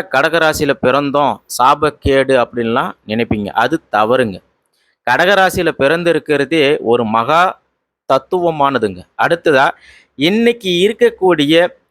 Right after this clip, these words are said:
ஆசிரியர்கள் எல்லாருமே வந்து பாத்தீங்கன்னா கடகராசியில தான் இருப்பாங்க. அதே போல நீங்க பெரிய ஆளுங்க எப்படி அவங்களுக்கு ஏற்ற மாதிரியும்,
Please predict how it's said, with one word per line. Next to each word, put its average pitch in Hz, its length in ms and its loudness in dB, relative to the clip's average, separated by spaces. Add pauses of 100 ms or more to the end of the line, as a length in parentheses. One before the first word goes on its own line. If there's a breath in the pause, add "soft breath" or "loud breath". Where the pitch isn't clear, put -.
(160)
ஆசிரியர்கள் 139 880 0
எல்லாருமே 185 460 0
வந்து 165 260 -2
பாத்தீங்கன்னா 127 500 -2 (680)
கடகராசியில 143 640 0
தான் 127 200 2
இருப்பாங்க. 98 340 -6 (140)
அதே 165 260 2
போல 208 220 0 (280)
நீங்க 151 340 -2 (840)
பெரிய 180 320 2
ஆளுங்க 190 280 0
எப்படி 156 320 -2 (420)
அவங்களுக்கு 143 420 0
ஏற்ற 135 220 -2
மாதிரியும், 123 400 0